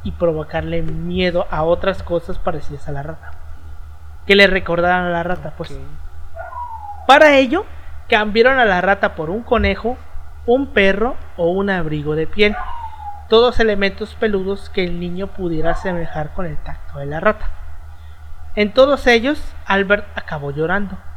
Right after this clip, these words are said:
Speaker 1: sin necesidad del ruido, aunque sí que se introdujo en alguna ocasión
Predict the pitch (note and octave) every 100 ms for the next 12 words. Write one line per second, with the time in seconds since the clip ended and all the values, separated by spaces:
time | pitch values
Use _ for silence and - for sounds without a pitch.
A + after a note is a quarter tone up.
0 | - - G3 F#3+ F3 E3+ D#3+ D3+ E3+ F3+
1 | F#3 G3 G3+ D4+ - - - - - -
2 | B3 C#4 C#4+ C4+ C4 C4+ B3 B3 A#3 A3+
3 | G#3 G#3+ - - - F#3+ F3 E3 E3+ F#3
4 | F#3 F#3 F3 F3+